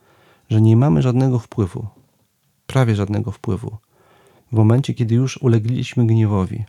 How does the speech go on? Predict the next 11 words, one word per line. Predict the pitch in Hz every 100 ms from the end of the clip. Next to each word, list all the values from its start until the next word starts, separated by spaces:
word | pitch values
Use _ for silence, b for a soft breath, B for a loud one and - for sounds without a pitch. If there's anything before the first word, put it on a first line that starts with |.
| -
na | 107
pierwszy | 104 135 139 131
poziom | - 110 107
sądu. | - 104 85 107 B B B -
Natomiast | 113 165 139 131
mamy | 147 135 110 135 160 _ _ _ _ _ _
wpływ | - - 135 -
na | 151
drugi | 175 117
poziom | 101 95 95
sądu. | 92 - - -